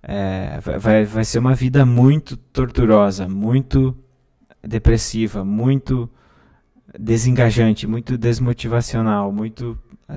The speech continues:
vai ser uma coisa muito pesada, muito, muito pesada. Então ele tem que, ele tem que seguir essas coisas, ele vai ter que seguir.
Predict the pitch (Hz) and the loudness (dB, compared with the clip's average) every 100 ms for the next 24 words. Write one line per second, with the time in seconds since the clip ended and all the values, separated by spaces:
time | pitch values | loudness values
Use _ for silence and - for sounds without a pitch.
0 | - - - 113 117 113 - 117 120 117 | -14 -12 -6 -6 -4 -6 -2 0 0 0
1 | 123 123 117 117 113 113 _ - 123 113 | -2 -4 -6 -4 -6 -8 _ 0 0 2
2 | 117 120 107 90 - _ - 123 127 110 | 0 0 -2 -6 -10 _ 2 4 4 2
3 | 117 117 - 104 98 95 - _ - - | -2 0 -2 -2 -6 -10 -14 _ -20 -20
4 | - - _ _ _ _ _ _ - 110 | -20 -20 _ _ _ _ _ _ -4 0
5 | 123 143 156 - 151 180 165 151 - 120 | 4 6 4 2 2 0 -4 -6 -4 -4
6 | 113 156 151 - 143 123 - 120 - 110 | -2 -4 -2 -2 2 4 4 2 -2 0
7 | 95 92 92 101 113 117 139 156 - - | 0 0 -4 -2 0 0 0 0 -4 -4
8 | 117 101 90 | -6 -8 -12